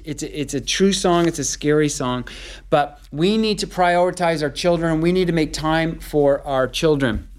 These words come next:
Number four is affirmation. If you study the New Testament, the first words recorded in the Gospels that are spoken by the Father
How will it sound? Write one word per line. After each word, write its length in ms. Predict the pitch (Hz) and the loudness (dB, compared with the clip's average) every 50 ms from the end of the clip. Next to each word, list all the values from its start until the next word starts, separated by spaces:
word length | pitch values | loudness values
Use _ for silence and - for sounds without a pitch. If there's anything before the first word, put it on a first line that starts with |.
| - - - - - - - - - | -20 -20 -18 -18 -16 -16 -16 -6 0
Number 220 | 190 196 196 180 | 0 2 2 0
four 380 | 160 - - 208 214 214 214 196 | -2 0 2 4 4 6 6 4
is 120 | 175 143 - - - | 2 0 -4 -8 -4
affirmation. 880 | 170 170 170 165 - 175 160 156 156 160 151 - 139 123 - - - - - _ - _ _ - _ _ - - _ - - _ - - - - - | -2 -2 -2 -2 -4 -4 -2 0 0 0 -2 -4 -6 -8 -10 -12 -16 -20 -20 _ -20 _ _ -20 _ _ -20 -20 _ -20 -20 _ -20 -20 -20 -10 -8
If 120 | - - | -2 2
you 80 | 185 214 | 2 2
study 420 | 202 - - - 240 233 220 214 | 2 0 -2 0 0 2 2 2
the 120 | 175 180 | 2 2
New 140 | 180 180 175 | 2 2 2
Testament, 440 | 180 - 185 180 175 - 160 147 - | 2 0 -2 -2 -2 -2 -4 -4 -4
the 80 | - - | -4 -10
first 400 | - - 185 196 208 202 - - | -4 0 2 2 2 2 0 0
words 320 | 190 196 196 180 151 143 | 2 4 4 2 0 -2
recorded 420 | 151 143 - - 180 175 170 160 | -8 -8 -2 0 2 2 2 2
in 80 | 156 156 | 0 0
the 60 | 151 | 0
Gospels 520 | 127 143 139 139 143 - - - 127 113 123 | 2 2 2 2 0 -2 -4 -4 -4 0 0
that 100 | 131 123 | -2 -2
are 60 | 123 | -2
spoken 500 | - - - - 170 165 170 170 175 160 | -4 -6 -2 2 2 2 2 2 0 0
by 160 | 147 147 143 | 2 0 0
the 80 | 139 131 | -2 -4
Father 540 | - - 147 143 143 143 127 117 113 - | -2 0 2 2 2 2 0 -4 -6 -6